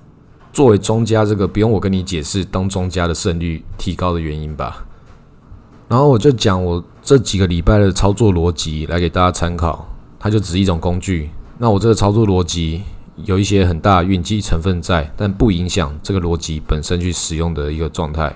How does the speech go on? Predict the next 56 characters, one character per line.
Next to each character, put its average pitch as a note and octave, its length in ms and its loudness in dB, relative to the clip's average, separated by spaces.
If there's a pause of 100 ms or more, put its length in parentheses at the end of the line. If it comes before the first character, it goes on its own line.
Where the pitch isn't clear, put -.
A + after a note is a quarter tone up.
(880)
我 F#2 140 -2
在 G#2+ 380 4 (480)
以 G2+ 140 0
太 A#2 160 6
币 A#2 140 2
对 G#2 340 6 (160)
比 G2 140 -2
特 G#2 180 4
币 F#2+ 320 2 (100)
零 G#2 220 0
点 F#2+ 240 2
零 F2 240 -2 (420)
七 - 280 -2
三 F#2 240 2
的 F2 80 0
时 E2 180 -4
候， F2 180 0
把 D#2 160 -2
所 F#2 280 -2
有 E2+ 80 2
身 F2+ 180 0
上 F2+ 160 2
的 D#2+ 120 0
以 - 180 -10
太 F#2 160 6
币 F#2+ 100 2
全 - 160 -2
部 F2+ 60 -2
卖 F#2 180 2
掉， E2 260 0 (720)
那 G2 120 -2
这 G2+ 80 0
样 G2 100 2
子 F2 300 -2
看 G#2 220 0
起 F2+ 120 -2
来 D#2+ 200 0
抛 - 240 2
得 F#2+ 80 2
很 D2+ 120 -2
漂 E2+ 220 2
亮， D#2+ 260 0 (200)
因 G2 80 -6
为 G2 60 -2
现 G#2 120 -2
在 G2+ 180 -2
以 G2 120 -6
太 G#2 200 4
币 G2 300 0 (680)
对 A2 220 4
美 F#2 240 0
金 A2+ 180 -4
已 G2+ 80 0
经 F#2+ 200 -2
跌 F#2 180 0
到， F2+ 320 2